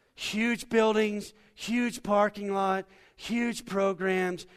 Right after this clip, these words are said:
huge thing. And I was gonna sit on top of it all. I was gonna be the pastor of a mega church.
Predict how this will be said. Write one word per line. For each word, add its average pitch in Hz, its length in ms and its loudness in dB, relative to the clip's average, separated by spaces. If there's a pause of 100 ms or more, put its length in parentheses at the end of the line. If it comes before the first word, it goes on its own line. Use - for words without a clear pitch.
(120)
huge 220 420 -4
thing. 180 320 2
And 175 60 2
I 240 300 10
was 214 160 2
gonna 185 240 2 (220)
sit - 340 4
on 247 180 6
top 233 300 6
of 214 140 -2
it 214 80 4
all. 160 580 6 (540)
I 175 80 4
was 196 100 0
gonna 208 140 2
be 226 80 4
the 202 100 -2
pastor 190 640 4 (800)
of 165 140 -2
a 175 60 -4
mega 180 260 0
church. 127 480 -12